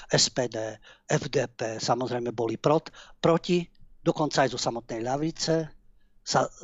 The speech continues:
dištancovali od tejto akcie a nesúhlasia s manifestom za mier. A dokonca tam bol aj bývalý generál Bundeswehru Erik Watt, ktorý sa zúčastnil tej demonštrácie a povedal,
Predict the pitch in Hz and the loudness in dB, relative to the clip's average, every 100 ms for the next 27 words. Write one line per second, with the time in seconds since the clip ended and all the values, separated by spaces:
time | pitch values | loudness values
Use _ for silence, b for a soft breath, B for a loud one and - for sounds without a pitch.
0 | 135 135 143 165 - - 151 139 156 135 | -14 -12 0 2 4 4 2 2 2 2
1 | 135 131 143 _ _ _ - - 139 131 | 0 -2 -8 _ _ _ -12 -2 0 2
2 | 135 131 - 139 127 135 151 160 - 123 | 4 2 2 -2 0 0 2 2 2 2
3 | 131 - 135 117 131 131 135 - 127 123 | 2 2 -2 0 -2 -2 -4 -2 -2 -4
4 | B B B B 143 143 120 123 127 151 | B B B B 2 2 4 4 4 4
5 | - - - - 160 220 240 214 - 190 | -2 -20 -20 -8 0 2 2 2 2 4
6 | 185 170 170 170 160 160 151 135 151 151 | 4 4 2 2 2 2 2 2 0 0
7 | 147 151 165 185 143 127 127 135 147 - | 2 2 2 0 0 0 2 0 -2 -10
8 | b b b b b b - - 156 131 | b b b b b b -10 2 4 4
9 | 123 117 139 - 180 - 170 180 170 175 | 4 2 2 2 2 2 0 0 0 0
10 | 170 175 180 185 170 185 165 165 | 2 2 2 2 2 2 4 4